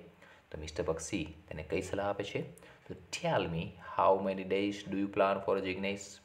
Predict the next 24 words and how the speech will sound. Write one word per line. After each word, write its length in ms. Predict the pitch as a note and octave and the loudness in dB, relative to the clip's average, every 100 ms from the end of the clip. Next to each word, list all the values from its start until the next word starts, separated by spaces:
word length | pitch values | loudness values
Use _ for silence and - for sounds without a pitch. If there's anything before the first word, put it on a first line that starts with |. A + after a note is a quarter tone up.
| _ _ _ - - - - - _ _ - - _ | _ _ _ -20 -20 -20 -20 -20 _ _ -20 -20 _
કે 240 | F#2 D#2 - - - - - | 2 2 -2 -16 -20 -16 -4
શું 140 | C3 | -4
કહે 100 | - | -4
છે? 220 | - - | -10 2
Tell 240 | G2+ F#2 F2 | 8 8 8
me, 80 | E2+ | 4
મને 240 | G#2+ C#3+ | 6 6
કહે, 300 | - D#2 E2 - - | 4 -2 -4 -8 -6
તે 60 | |
કેટલા 320 | - - - C3 | -4 0 8 8
દિવસ 260 | C3 - | 6 2
માટેનું 300 | B2+ C3 C3 | 2 4 6
આયોજન 220 | B2 C3 | 6 4
કર્યું 180 | C3 C3 | 2 2
છે 140 | B2+ B2 | 2 -2
જિગ્નેશ? 440 | A#2+ B2 B2+ - - - | -2 -2 -4 -8 -16 -16
તો 60 | F2+ | -12
જિગ્નેશ 380 | D#2+ F2 G#2 G#2+ | -10 -4 -4 -4
સામે 400 | - - D#2 D#2 | -6 -6 -4 -2
જવાબ 320 | D#2+ F#2 A#2 | 2 4 4
આપે 220 | G#2+ G2+ | 4 -2
છે, 260 | - F2 F2 - - - - - - | -4 -8 -8 -14 -20 -20 -20 -20 -6
"I 100 | E2+ | -4
go 260 | E2+ G#2+ | 4 6